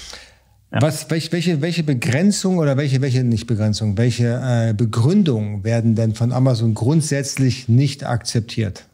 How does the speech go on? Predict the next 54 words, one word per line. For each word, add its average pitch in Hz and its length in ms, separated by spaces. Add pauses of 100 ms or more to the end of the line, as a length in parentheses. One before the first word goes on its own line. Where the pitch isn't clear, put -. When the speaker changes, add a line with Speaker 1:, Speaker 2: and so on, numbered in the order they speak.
(120)
Speaker 2:
Also 113 180
was 120 140
darf 139 160
man 127 100
auf 117 100
gar 123 160
keinen 120 220
Fall 139 200
schreiben? 104 460 (720)
Also 123 80
Speaker 1:
Ja, 117 140
Speaker 2:
bis 127 220
Speaker 1:
wie 147 40
Speaker 2:
auf 139 60
Speaker 1:
gesagt, 156 200
also 151 160
auf 143 100
gar 180 100
keinen 165 160
Fall 185 160
darf 180 160
man 170 100
schreiben, 160 320
„Jemand 143 240
anderes 165 240
ist 165 100
schuld.“ 220 300 (160)
Speaker 2:
Aber 139 340
was, 131 220
was - 200
wäre 185 220
denn 170 140
jetzt 147 200
beispielsweise, 127 680
wenn 120 160
ich 104 80
jetzt 110 140
Opfer 123 300
einer 113 180
Black 117 460
Hat 117 260
Technik 110 580
geworden 110 480
wäre? 127 300
Das 104 180
heißt, 110 220
irgendjemand 120 440
hat 110 140
jetzt 107 160
für 117 120
mich 107 420
Bewertungen 123 580
besorgt 127 540
und 120 540